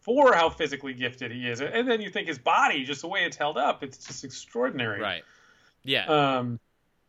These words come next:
Speaker 1: you know, one of my favorite games I ever saw in person, and you were there with me, was when we went to the game when the Giants were tr-,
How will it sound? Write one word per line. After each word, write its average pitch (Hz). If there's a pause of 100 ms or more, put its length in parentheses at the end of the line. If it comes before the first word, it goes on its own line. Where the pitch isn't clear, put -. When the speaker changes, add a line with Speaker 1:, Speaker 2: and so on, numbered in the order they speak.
(200)
Speaker 1:
you 226
know, 226
one 233
of 302
my 269
favorite 226
games 196
I 160
ever 180
saw 175
in 151
person, 175 (160)
and 127
you 175
were 175
there 202
with 147
me, 110 (440)
was 147
when 156
we 180
went 170
to 160
the 147
game 147 (720)
when 143
the 139
Giants 147 (240)
were 147
tr-, -